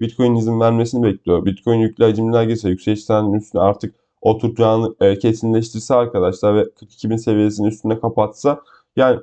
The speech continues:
altcoin'ler zaten geleceği ilk hedef, Gala'nın ilk hedefi diyebileceğimiz yer arkadaşlar. Kırk seviyesi, kırk seviyesinin üstüne kapattıktan sonra zaten yükseliş devam eder diyebiliriz arkadaşlar.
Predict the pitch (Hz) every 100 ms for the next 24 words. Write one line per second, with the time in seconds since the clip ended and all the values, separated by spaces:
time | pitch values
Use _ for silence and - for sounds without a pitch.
0 | _ 135 143 - 139 139 135 127 135 135
1 | 131 131 131 127 131 117 98 92 110 117
2 | 113 127 123 101 95 95 104 107 104 113
3 | 117 107 90 90 92 95 127 123 - 127
4 | - 117 120 120 - - 135 120 98 101
5 | - - - - 110 - _ 127 123 -
6 | 120 117 98 90 107 117 120 117 - _
7 | _ 113 - 117 120 107 113 113 107 107
8 | 104 107 104 113 104 90 82 82 85 -
9 | 127